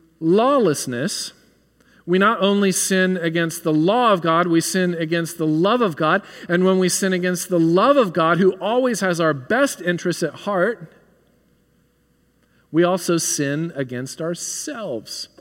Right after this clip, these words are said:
And so he comes to us and he says, "I love you too much to let you stay that way. No, you can't have whatever you want. Not in spite of the fact that I love you, but because of the fact that I love you."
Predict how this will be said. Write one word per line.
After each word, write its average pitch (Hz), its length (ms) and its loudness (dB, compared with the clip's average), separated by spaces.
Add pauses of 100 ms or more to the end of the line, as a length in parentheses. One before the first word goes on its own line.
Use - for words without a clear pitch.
(760)
And 185 140 -4
so 214 140 2
he 220 120 4
comes 277 580 -4
to 240 160 -2
us 240 360 -4
and 214 100 -2
he 202 80 0
says, 202 300 -2
"I 190 100 2
love 185 300 4
you 233 140 0
too 247 220 2
much - 600 -2 (640)
to 180 100 -2
let 170 180 2
you 175 80 -2
stay 196 280 2
that 165 180 2
way. 139 200 2
No, 180 380 2
you 226 160 2
can't 226 320 -2
have 175 200 0
whatever 160 280 2
you 147 140 2
want. 127 720 -10 (2250)
Not 180 180 2
in 196 100 0
spite 226 360 0
of 208 60 2
the 180 60 0
fact 156 280 -2
that 143 100 -2
I 139 60 0
love 151 220 0
you, 220 120 -2
but 220 100 0
because 214 420 -2
of 220 80 2
the 190 60 4
fact 151 340 -2
that 131 100 -2
I 120 80 -2
love 104 280 -8
you." 104 220 -20